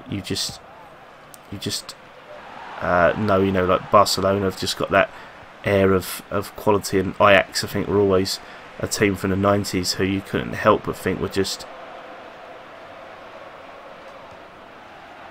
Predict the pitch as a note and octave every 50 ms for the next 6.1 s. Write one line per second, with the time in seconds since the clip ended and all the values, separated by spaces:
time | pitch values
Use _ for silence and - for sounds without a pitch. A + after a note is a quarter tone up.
0 | - - - - - - - - - - - - - - - - - - - -
1 | G#2+ F#2+ G2+ G2 - - - - G2+ - - - F2+ F2 - - - F2+ F#2 D2+
2 | - - - - - - - - - - - - - - - - - - - -
3 | A#2 A2+ G#2+ A2 G#2+ G2+ G2 G2+ F#2+ F#2+ F#2 G2 G2 G2+ F#2+ F#2 G2+ F#2+ - -
4 | G2+ - - F#2 G2+ G2 F#2+ F#2+ - - - F#2+ - - - F#2 D#2+ - - -
5 | G2 - A#2 G2 F#2+ F#2 F2+ - - - - G2 F#2+ - - - F#2 F#2+ F#2+ F#2
6 | F2 -